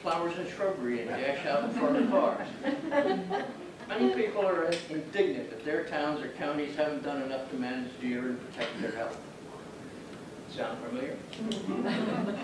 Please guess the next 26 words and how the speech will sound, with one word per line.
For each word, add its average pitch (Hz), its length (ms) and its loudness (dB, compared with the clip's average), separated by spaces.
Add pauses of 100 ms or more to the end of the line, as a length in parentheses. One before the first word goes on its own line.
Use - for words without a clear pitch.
(800)
In 151 100 0
more 202 260 6
and 208 80 2
more 202 200 8
of 190 80 6
these 175 200 4
towns, 160 340 -2
local 156 280 2
people 156 300 -4
are 127 60 0
organizing 151 680 0
and 123 160 -6
pressuring 151 420 0
governments 131 440 0
to 120 80 -4
aggressively 127 540 -2
cull 151 400 0
deer 123 320 -2
in 117 60 -2
order 123 280 -2
to - 120 -8
reduce 117 420 -4 (420)
the 117 80 -8
Lyme 117 320 0
disease - 580 -6
threat. - 220 -2